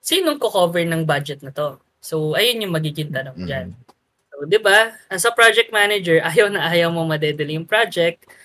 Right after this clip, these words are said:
Speaker 1: Kaya yung nangyayari dyan is, ah, yung ginagawa nila halos yung mga matatanda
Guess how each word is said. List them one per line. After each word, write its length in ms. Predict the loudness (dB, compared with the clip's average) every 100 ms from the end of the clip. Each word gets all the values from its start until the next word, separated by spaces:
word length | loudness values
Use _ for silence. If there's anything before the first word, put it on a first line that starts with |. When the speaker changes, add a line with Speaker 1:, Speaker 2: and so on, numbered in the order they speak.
| _
Speaker 1:
Kaya 360 | 2 6 8 8
yung 200 | 4 2
nangyayari 580 | 0 2 6 6 6 4
dyan 300 | 2 0 -2
is, 420 | -4 -2 -4 -8 -20 -20 -8
ah, 260 | -2 0 0
yung 140 | 0
ginagawa 560 | 2 2 2 4 2 4
nila 160 | 2
halos 480 | 4 6 6 4 -2
yung 160 | -6 -8
mga 120 | -8 -6 -6
matatanda 540 | -4 -6 -8 -6 -4